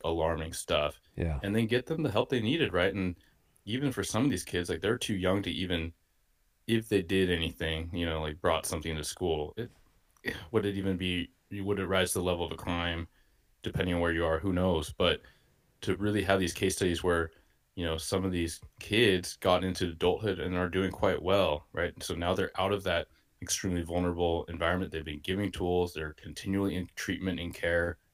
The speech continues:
Speaker 1: I mean, that's, like, that's the gold standard. And so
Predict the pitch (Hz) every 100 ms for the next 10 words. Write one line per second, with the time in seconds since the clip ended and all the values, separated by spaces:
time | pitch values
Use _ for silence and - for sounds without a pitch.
0 | _ _ - 90 80 110 147 - 76 -
1 | _ _ 113 - 85 78 82 80 - 87
2 | 107 85 80 82 - 92 90